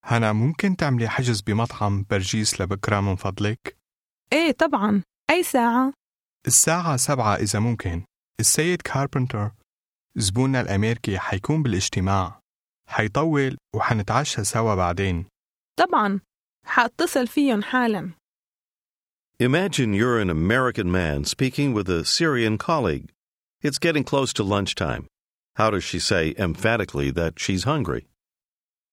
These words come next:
Speaker 2: أنا جوعانة.
Speaker 3: A colleague has you on a phone conference with a client and the call gets dropped. Tell her,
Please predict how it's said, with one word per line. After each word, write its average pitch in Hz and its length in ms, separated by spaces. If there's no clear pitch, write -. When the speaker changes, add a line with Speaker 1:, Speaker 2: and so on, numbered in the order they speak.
Speaker 2:
أنا 311 220
جوعانة. 202 760
Speaker 3:
A 123 80
colleague 123 520
has 95 280
you 101 140
on 95 160
a 80 60
phone 139 360
conference 82 560
with 80 100
a 76 60
client 101 480
and 87 180
the 80 60
call 147 280
gets 107 240
dropped. 120 480
Tell 113 200
her, 80 260